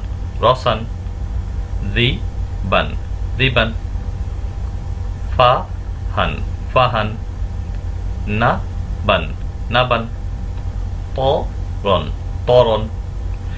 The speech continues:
এভাবে আমরা ডান দিক থেকে বাম দিকে, বাম দিক থেকে ডান দিকে, উপর থেকে নিচে, নিচে থেকে উপরে কয়েকবার মশ করব। তাহলে ইনশাল্লাহ আমাদের উচ্চারণ খুব দ্রুত, ও,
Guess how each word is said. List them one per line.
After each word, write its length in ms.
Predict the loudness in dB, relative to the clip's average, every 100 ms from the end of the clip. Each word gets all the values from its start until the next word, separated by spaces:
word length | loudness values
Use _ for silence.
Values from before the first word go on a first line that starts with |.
| -2 2
এভাবে 240 | 4 6
আমরা 220 | 6 4 0 -4 -2 2
ডান 200 | 4 2
দিক 100 | -4
থেকে 140 | 0 4
বাম 280 | 6 4
দিকে, 240 | 2 0 2
বাম 200 | 4 4
দিক 120 | 2 0
থেকে 180 | 2 2
ডান 240 | 2 2
দিকে, 280 | 0 0 -2 -2 -4 -4 -4 -2
উপর 160 | 0 0
থেকে 200 | 0 2 2
নিচে, 300 | 2 0 0
নিচে 260 | 0 0 -2
থেকে 240 | 0 0
উপরে 320 | 0 0 0 0 -2 -2 2
কয়েকবার 360 | 4 4 4 2
মশ 180 | 0 -2 -2
করব। 180 | -2 -2 -4 -4 -4 2
তাহলে 240 | 4 6
ইনশাল্লাহ 440 | 4 4 4 4 2 -2 -6 -4 2
আমাদের 300 | 4 6 6
উচ্চারণ 320 | 4 2 0 0
খুব 100 | 0
দ্রুত, 260 | 0 2 4 4 2 -2 -2 0
ও, 300 | 4 6 6